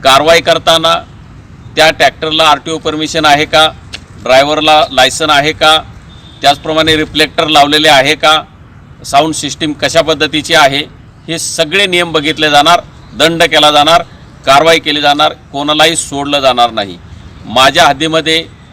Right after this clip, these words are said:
यशवंतनगरचा कारखाना आहे, माळीनगरचा कारखाना आहे आणि श्रीपूरचा पांडुरंग सहकारी साखर कारखाना आहे.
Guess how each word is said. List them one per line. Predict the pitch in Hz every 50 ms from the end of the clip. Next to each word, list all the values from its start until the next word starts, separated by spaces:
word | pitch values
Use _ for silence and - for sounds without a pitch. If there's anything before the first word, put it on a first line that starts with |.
| - - - - - - - - -
यशवंतनगरचा | 120 127 - - 156 151 151 160 156 156 160 143 - 156
कारखाना | 156 156 156 151 - - 156 151 156
आहे, | 147 151 160
माळीनगरचा | 151 143 135 143 151 151 156 151 147 160 151 - 160 151
कारखाना | 147 156 156 151 - 160 160 156 156
आहे | 147 139 151 165 165 - - - - - - - -
आणि | 117 135 156 151
श्रीपूरचा | - 139 143 143 - 160 160 151 147 - 165 160 160 156 - - - - - -
पांडुरंग | - 131 139 147 151 160 160 151
सहकारी | - - 151 147 - 160 151 156
साखर | 151 - 151 131 151 160 151
कारखाना | 135 147 135 127 - 135 131 117
आहे. | 101 90